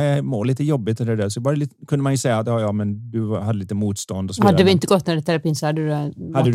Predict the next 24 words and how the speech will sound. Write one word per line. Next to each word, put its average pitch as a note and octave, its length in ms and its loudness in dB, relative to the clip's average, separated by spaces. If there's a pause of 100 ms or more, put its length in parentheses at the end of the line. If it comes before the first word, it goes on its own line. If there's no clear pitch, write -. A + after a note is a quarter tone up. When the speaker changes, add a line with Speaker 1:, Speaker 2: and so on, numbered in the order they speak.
(100)
Speaker 1:
kanske D#3 200 6
Speaker 2:
sämre. D3+ 380 2
Speaker 1:
ändå, - 140 -2
ja, F#2+ 320 -4
ungefär A#2 320 0
så. - 240 -8
Men A#2+ 340 0
en, B2+ 280 -2 (140)
har A#2+ 180 2
du C3+ 80 4
hissfobi C#3 640 4 (100)
och D#3 100 2
inte C3+ 140 2
kan A#2 120 2
gå C3 80 2
in B2+ 80 4
i A#2+ 40 6
hissen C3 400 2
så C#3 100 2
har C#3+ 180 4
ju E3+ 60 2
inte C#3 140 0
terapin B2 380 2
lyckats. C3 520 0